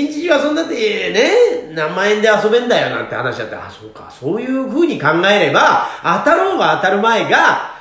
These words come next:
お金の目的じゃないですからね。旦那ですからね。だから、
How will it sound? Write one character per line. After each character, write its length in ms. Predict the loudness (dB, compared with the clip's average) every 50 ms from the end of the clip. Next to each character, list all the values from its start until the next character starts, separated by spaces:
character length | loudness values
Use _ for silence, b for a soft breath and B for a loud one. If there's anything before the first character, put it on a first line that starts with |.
| B B B B B -10
お 100 | -10 -6
金 260 | -2 -2 0 0 0
の 80 | 0
目 160 | 0 0 0 -2
的 120 | -2 0
じ 80 | 2 2
ゃ 40 |
な 60 | 4 4
い 40 |
で 60 | 2 0
す 60 | 0
か 80 | -2
ら 40 | 0
ね。 140 | 0 0 0
旦 200 | 0 0 0 0
那 160 | -2 -2 -2
で 120 | -2 -4 -4
す 100 | -4 -4
か 80 | -4
ら 80 | -4 -2
ね。 160 | 2 2 4
だ 140 | 4 4 2
か 60 | 2
ら、 380 | 2 2 2 0 -2 -4 -8